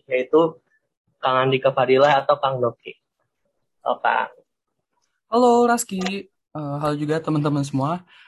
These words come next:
Speaker 2: Eh, wah, makasih ya buat tim, eh, Hima Manajemen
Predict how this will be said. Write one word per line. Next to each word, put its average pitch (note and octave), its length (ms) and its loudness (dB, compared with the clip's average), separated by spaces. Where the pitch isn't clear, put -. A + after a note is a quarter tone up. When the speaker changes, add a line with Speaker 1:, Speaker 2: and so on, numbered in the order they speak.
Speaker 2:
Eh, C#3+ 160 -4
wah, D3 240 0
makasih D#3+ 320 -6
ya F#3 100 0
buat C#3 800 -4
tim, C#3 480 -4
eh, C#3 240 -8
Hima C#3 240 -6
Manajemen C3+ 720 -8